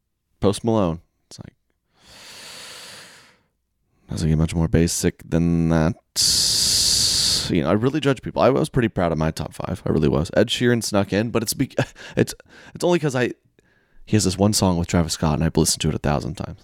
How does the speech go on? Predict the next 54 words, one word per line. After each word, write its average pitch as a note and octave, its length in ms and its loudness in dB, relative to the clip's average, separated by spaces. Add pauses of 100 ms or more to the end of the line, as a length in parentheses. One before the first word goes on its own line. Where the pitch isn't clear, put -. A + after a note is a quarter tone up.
That's G2+ 160 -4
what F2 100 4
I C#2 140 2
do. B1 180 -4 (560)
I F#2+ 80 -4
think E2+ 100 2
a D#2 40 4
lot D#2 100 4
of D#2 40 -4
people D#2+ 140 0
do D#2+ 120 2
that. E2+ 200 0 (340)
I, F2+ 280 2 (580)
I'm F2+ 80 0
forever G2+ 400 2
list-, G2 260 -2
I F#2 120 -2
find F#2+ 240 2
one F#2+ 120 4
song G2 200 -2
I G#2 80 2
like, A2+ 300 -2 (180)
and E2+ 160 0
I'm E2+ 100 2
just E2+ 160 -2
like, E2+ 160 0
"I F3 80 -4
like F#3 380 0
this D3+ 240 0
one." F2 220 0 (1300)
And D2+ 120 0
then D2 100 2
I D2 40 4
listen D2+ 320 0
to C#2+ 160 0
it C#2 140 -2 (420)
fifteen - 800 -2
hundred C2+ 200 0
times. - 380 -6 (420)
That's - 180 -10
all. - 180 -2
I D#2+ 100 2
just F2+ 140 -4
get G#2 80 2
in D#2 40 0
my F2 140 2
car F2 240 2
and D#2+ 100 -2
just E2 200 -6 (260)
click - 320 -2
it - 220 2 (240)
and F2 160 -2
press F2+ 260 2
repeat. E2 380 -2